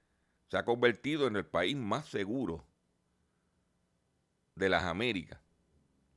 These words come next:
Y la gente con calidad de vida, el dinero que se robaban,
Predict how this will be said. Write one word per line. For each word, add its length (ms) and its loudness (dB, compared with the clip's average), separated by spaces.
Y 80 -2
la 140 0
gente 340 0
con 160 -2
calidad 460 2
de 200 2
vida, 500 -4
el 200 6
dinero 440 6
que 120 2
se 200 4
robaban, 760 6